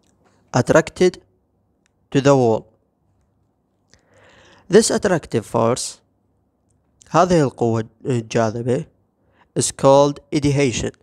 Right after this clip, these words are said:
تسمى بقوة الالتصاق أو التلاصق. قوة التلاصق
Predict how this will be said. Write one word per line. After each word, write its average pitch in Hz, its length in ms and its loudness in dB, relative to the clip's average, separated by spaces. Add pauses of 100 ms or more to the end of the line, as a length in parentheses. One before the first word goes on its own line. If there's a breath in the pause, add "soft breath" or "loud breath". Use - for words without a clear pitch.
(100)
تسمى 123 440 -2
بقوة 123 480 -4
الالتصاق 143 760 -2 (100)
أو 135 80 -4
التلاصق. 160 460 -2 (440 soft breath)
قوة 220 240 6
التلاصق 143 680 -2